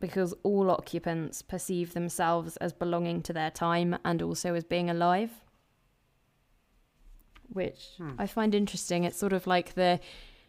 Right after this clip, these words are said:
Speaker 1: 'cause I think when we read these stories, it's the people experiencing the time slip that we sort of see as present.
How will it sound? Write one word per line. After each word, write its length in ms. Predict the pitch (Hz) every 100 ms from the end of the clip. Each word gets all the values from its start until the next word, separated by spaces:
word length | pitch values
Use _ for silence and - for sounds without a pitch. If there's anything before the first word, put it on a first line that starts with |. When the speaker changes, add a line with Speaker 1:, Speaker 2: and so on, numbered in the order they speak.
| _ _ -
Speaker 1:
'cause 120 | 220
I 80 | 220
think 220 | 220 233
when 160 | 175 202
we 120 | 196
read 260 | 190 208 -
these 160 | 175
stories, 500 | - 190 180 165 156
it's 240 | 156 - -
the 100 | 170
people 300 | 196 175 170
experiencing 760 | - - 175 165 131 - 170
the 80 | 147
time 300 | - 170 165
slip 400 | - 165 - -
that 160 | - -
we 120 | 160
sort 260 | - 165 -
of 120 | -
see 260 | - 175 160
as 120 | 151
present. 720 | - 165 160 175 226 -